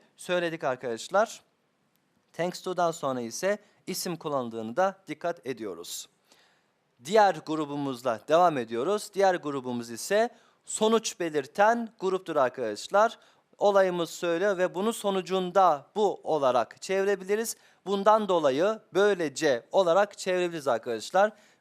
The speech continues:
Result, sonuç ifade de-, eden bağlaçların grubudur.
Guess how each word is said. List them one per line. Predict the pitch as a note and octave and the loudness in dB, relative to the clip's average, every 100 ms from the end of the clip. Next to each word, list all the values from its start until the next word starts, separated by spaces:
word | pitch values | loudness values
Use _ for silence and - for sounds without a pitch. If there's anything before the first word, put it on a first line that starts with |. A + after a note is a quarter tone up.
| - | -8
Result, | G3+ F#3 G3 A3 | -2 4 4 4
sonuç | - - G#3 G#3+ A3 - - _ _ _ _ _ _ _ _ _ _ - _ _ - | -4 -6 0 2 0 -2 -8 _ _ _ _ _ _ _ _ _ _ -20 _ _ -14
ifade | F3 - F3 D#3 C3+ | -6 2 4 4 2
de-, | C3 A#2+ G#2+ _ _ - | -4 -6 -8 _ _ -4
eden | F3+ E3 F#3 A3+ - _ _ - | 0 2 2 2 -6 _ _ 4
bağlaçların | F3+ F3+ F3 - F3+ F3+ A3 G#3 | 6 6 4 0 -2 -2 -2 -4
grubudur. | E3 F3+ E3+ C3 B2+ G3 | -2 0 0 0 2 4